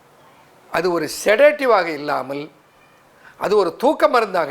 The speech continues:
இல்லாமல் இயற்கையான உறக்கத்தை வர வைக்கும். சிலருக்கு தூங்கி எழுந்திருப்பான், இரவெல்லாம் கனவா ஓடி இருக்கும், தூங்கி எழுந்த நிறைவு திருப்தி இருக்காது.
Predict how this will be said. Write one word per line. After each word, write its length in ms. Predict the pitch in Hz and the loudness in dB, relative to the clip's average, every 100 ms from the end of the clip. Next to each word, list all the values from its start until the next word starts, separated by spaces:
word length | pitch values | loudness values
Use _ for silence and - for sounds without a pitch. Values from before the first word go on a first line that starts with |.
| 135 | -6
இல்லாமல் 400 | 135 151 127 143 160 _ _ _ _ _ _ - _ | -6 -6 -4 -10 -12 _ _ _ _ _ _ -20 _
இயற்கையான 840 | - 180 202 - 226 220 233 240 262 233 | -2 -2 -2 -2 0 2 2 0 -2 -2
உறக்கத்தை 440 | 170 165 165 - 151 | -2 -4 -10 -10 -12
வர 100 | 107 104 | -12 -16
வைக்கும். 280 | 101 - _ _ _ _ _ _ _ _ _ _ - - | -20 -20 _ _ _ _ _ _ _ _ _ _ -6 -2
சிலருக்கு 380 | 226 214 240 208 - - - | 0 0 0 -2 -2 -16 -4
தூங்கி 200 | 277 269 | 0 2
எழுந்திருப்பான், 480 | 233 226 208 - - - _ _ _ _ _ | 2 2 0 0 -10 -14 _ _ _ _ _
இரவெல்லாம் 640 | 151 175 220 240 247 302 240 | 2 6 8 8 6 4 2
கனவா 280 | 220 254 269 240 | 0 4 6 6
ஓடி 180 | 240 220 | 4 2
இருக்கும், 260 | 226 254 | 0 -4
தூங்கி 300 | - 277 262 240 | -2 -2 2 0
எழுந்த 180 | 214 202 165 180 | 2 -4 -2 0
நிறைவு 280 | 220 262 254 - - | 2 2 0 -4 -12
திருப்தி 320 | - 269 - 220 | -4 -4 0 -2
இருக்காது. 280 | 165 135 | -2 -6